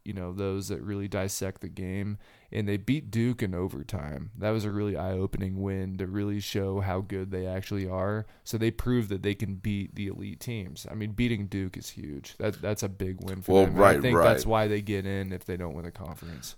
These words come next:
Speaker 2: Not, it makes complete sense. I mean, y-, y-,
Speaker 1: But
Speaker 2: you
Speaker 1: there's
Speaker 2: know.
Speaker 1: no way they lose this conference. I, I think they easily run away with this.
Speaker 2: They've
Speaker 1: I d-, I do.
Speaker 2: won,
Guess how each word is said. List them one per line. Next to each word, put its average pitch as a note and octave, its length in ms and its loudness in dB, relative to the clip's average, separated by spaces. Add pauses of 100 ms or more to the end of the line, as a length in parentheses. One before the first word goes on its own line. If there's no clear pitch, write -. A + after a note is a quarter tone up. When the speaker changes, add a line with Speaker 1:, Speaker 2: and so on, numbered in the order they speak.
(120)
Speaker 2:
Not, D#2+ 280 6
it D#2 80 0
makes D#2 200 0
complete C#2 380 -4
sense. C#2+ 640 -4
I C2 80 -4
mean, B1+ 460 -8 (100)
y-, C#2 220 -6
y-, - 240 -8 (960)
Speaker 1:
But B2+ 80 0
Speaker 2:
you - 60 0
Speaker 1:
there's C#3+ 160 8
Speaker 2:
know. D#3+ 80 10
Speaker 1:
no D3+ 100 12
way A#2+ 180 12
they A2 140 6
lose G2 240 2
this F2+ 100 -6
conference. F#2 540 -6
I, G#2 260 0 (180)
I A2+ 200 4
think A2 300 0
they G2+ 160 4
easily G2 680 0
run G2 220 0
away F2+ 240 -2
with F2 160 -6
this. D#2+ 440 -4
Speaker 2:
They've F2 240 8
Speaker 1:
I D2+ 60 -4
d-, D#2 60 0
I - 80 2
do. F#2 40 6
Speaker 2:
won, F#2+ 340 2